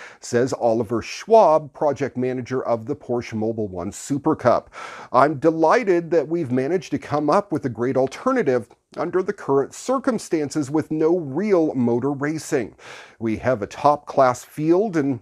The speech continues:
I'm very excited to see who will perform the best on a screen."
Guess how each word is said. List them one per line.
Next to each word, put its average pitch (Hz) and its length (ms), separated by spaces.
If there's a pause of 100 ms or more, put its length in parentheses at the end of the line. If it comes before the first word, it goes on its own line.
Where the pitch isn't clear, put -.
(220)
I'm 110 160
very 110 240
excited 147 540
to 101 40
see 131 260
who 113 120
will 110 160
perform 135 540
the 113 100
best 156 480
on 87 140
a - 40
screen." 151 640